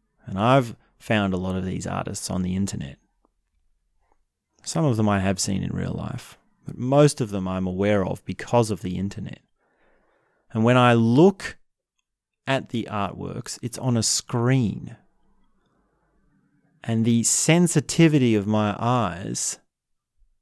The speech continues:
and the range of light and dark is being conditioned by that screen. And I'm more and more these days staying away from the screen for that reason.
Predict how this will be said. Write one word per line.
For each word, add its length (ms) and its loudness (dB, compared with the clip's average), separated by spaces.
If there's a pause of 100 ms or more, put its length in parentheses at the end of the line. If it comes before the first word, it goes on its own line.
(100)
and 180 0
the 80 2
range 640 4
of 120 -2
light 340 2
and 200 -4
dark 680 -2 (520)
is 100 -8
being 260 2
conditioned 800 0
by 240 2
that 200 -2
screen. 560 -6 (600)
And 120 2
I'm 180 6
more 340 6
and 80 6
more 240 6
these 240 0
days 260 0
staying 380 0
away 320 2
from 200 -4
the 120 -6
screen 320 -8
for 280 -2
that 180 0
reason. 460 -4